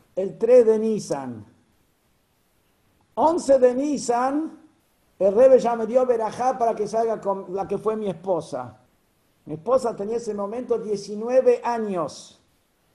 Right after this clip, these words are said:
Diecinueve años, en su vida no escuchó de Argentina, y tenía que decidir casarse conmigo, viajar a la Argentina, a Shelihut. Pero ella quería ser Shelihá del Rebbe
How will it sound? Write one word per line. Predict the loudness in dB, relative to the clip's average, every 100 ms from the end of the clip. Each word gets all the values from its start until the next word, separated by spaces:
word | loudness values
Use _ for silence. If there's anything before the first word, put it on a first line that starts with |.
| _
Diecinueve | -6 -6 -6 -2 6 8 8
años, | 4 0 -2 -4 -4 -6 -14 -20 _ -12
en | -12
su | -8 -8
vida | -2 0 0
no |
escuchó | -2 -8 -8 -4 -2
de | -2
Argentina, | -6 -10 -12 -14 -14 -12 -14 -16 _ _ _ _ _ _ _ _ -14
y | -4
tenía | -2 0 0
que | 2 4
decidir | 4 2 -4 -2 -2 -4 -4
casarse | -6 -2 -2 -2 -2
conmigo, | -2 -4 -4 -4 0 0
viajar | -2 -4 -2 0 0
a |
la | 0
Argentina, | -2 -2 0 0 2
a | 4
Shelihut. | 6 4 4 0 0 -4 -16 _ _ _ _ _ -4
Pero | 0
ella | 2 4
quería | 6 6 4 4
ser | 6 6 6 -2 -8
Shelihá | -6 -4 -6 -2 0 2
del | 2 2
Rebbe | 4 4 2 -4 -6